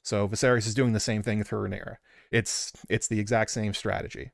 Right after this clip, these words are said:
Although there is a little bit of a difference there in that there are very few that actually wanted Rhaenys and Laenor to be their monarch.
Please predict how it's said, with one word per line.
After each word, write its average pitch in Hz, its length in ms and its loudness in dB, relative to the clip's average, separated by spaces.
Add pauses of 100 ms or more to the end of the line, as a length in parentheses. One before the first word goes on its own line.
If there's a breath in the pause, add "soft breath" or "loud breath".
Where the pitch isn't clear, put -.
(100)
Although 131 240 4
there 135 140 6
is 143 140 6
a 135 60 2
little 127 380 6
bit 135 160 2
of 131 120 2
a 117 80 2
difference 123 460 0
there 139 360 2
in 110 180 2
that 110 340 2
there 120 180 4
are 113 100 4
very 123 320 4
few 120 380 0
that 117 100 4
actually 113 320 2
wanted 110 480 2
Rhaenys 117 600 0
and 107 180 -2
Laenor 110 460 2
to - 80 -4
be 107 140 -2
their 104 200 0
monarch. 110 480 -2